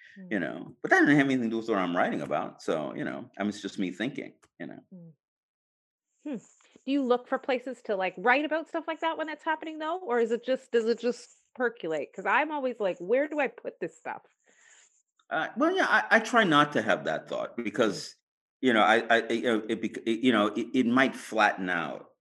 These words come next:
Speaker 1: Mm.
Speaker 2: you know, like, you know, what I'm thinking, you know, a lot of people are thinking what I'm thinking,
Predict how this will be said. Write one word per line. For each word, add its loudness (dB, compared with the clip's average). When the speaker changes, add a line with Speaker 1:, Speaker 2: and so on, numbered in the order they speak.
Speaker 1:
Mm. -18
Speaker 2:
you -6
know, -6
like, 2
you -2
know, -2
what 6
I'm 4
thinking, -2
you -2
know, 4
a -2
lot 2
of -4
people 0
are 2
thinking -6
what -6
I'm -10
thinking, -18